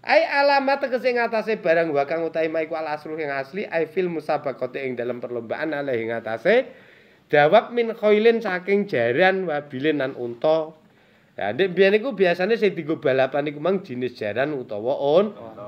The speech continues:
Speaker 1: unta jasman kelawan mesti. Wafili lan gajah. <laughs> Numpak gajah banter-banterane ngoten niku dikit-dikitan wa khimarin lan khimar.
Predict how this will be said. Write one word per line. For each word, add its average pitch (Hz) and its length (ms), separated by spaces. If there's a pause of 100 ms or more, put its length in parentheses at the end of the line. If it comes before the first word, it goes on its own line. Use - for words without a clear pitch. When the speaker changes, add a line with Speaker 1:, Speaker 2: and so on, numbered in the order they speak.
Speaker 1:
unta 127 380 (100)
jasman 147 480
kelawan 123 480
mesti. 92 560 (560)
Wafili 180 480
lan 240 160
gajah. 185 800 (320)
<laughs> 185 480
Numpak 127 320
gajah 131 320
banter-banterane 123 960
ngoten 120 160
niku 123 160
dikit-dikitan 143 640
wa 165 160
khimarin 160 400
lan 160 240
khimar. 110 480